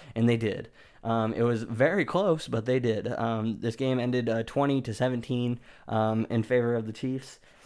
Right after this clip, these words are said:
And this game, I thought for a minute, wasn't gonna end that way. As in the first, uh, it was,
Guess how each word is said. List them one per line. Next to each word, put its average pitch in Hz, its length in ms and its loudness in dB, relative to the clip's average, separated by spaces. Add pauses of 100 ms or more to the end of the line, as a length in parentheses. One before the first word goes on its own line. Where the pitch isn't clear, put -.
(120)
And 117 380 2
this 131 160 0
game, 147 240 2
I 120 80 0
thought 135 260 2
for 131 120 0
a 123 40 2
minute, 151 380 0
wasn't 139 320 -2
gonna 131 140 2
end 139 180 0
that 127 180 -2
way. 120 220 -10 (300)
As 117 180 2
in 127 120 2
the 120 60 2
first, 147 640 0
uh, 117 320 0
it - 40 -6
was, 120 280 -4